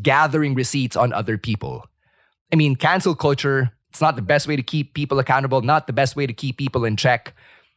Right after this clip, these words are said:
And really, the best way to keep yourself <laughs> accountable is just to watch what you say, to think before you click. And I learned that lesson the hard way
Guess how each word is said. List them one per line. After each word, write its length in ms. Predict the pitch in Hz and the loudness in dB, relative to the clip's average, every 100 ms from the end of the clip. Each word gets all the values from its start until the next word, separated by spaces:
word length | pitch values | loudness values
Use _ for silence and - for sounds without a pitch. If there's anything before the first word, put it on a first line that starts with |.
| _ | _
And 280 | 143 139 127 | -2 0 0
really, 300 | 151 151 92 | 0 0 -2
the 100 | 90 | -2
best 220 | 190 185 | 2 2
way 120 | - 156 | 2 -2
to 60 | |
keep 220 | - 156 | -2 -4
yourself 280 | 147 165 160 | -2 0 0
<laughs> 40 | - | 0
accountable 320 | 165 160 123 | 0 0 -2
is 100 | 123 | -2
just 200 | 139 - | -6 -6
to 60 | |
watch 460 | 117 104 139 156 - | -2 4 4 4 -2
what 180 | 147 147 | -6 -6
you 80 | 151 | -4
say, 320 | - 190 131 | 0 0 0
to 120 | - | -4
think 320 | 110 143 147 | -4 -2 -2
before 300 | - 131 139 | -2 -2 0
you 160 | 135 123 | 0 -4
click. 500 | - - 135 - - - - - - - | -6 -4 -4 -4 -16 -16 -20 -18 -8 0
And 480 | 151 151 143 139 - _ _ - | 2 2 2 0 -4 _ _ -2
I 180 | 127 180 | 0 2
learned 300 | 175 170 143 | 2 2 2
that 220 | 143 - | 2 2
lesson 380 | 123 127 135 117 | 0 0 0 0
the 140 | 104 | 0
hard 360 | 98 135 147 113 | 4 4 2 -2
way 380 | 120 110 107 | -2 -2 -4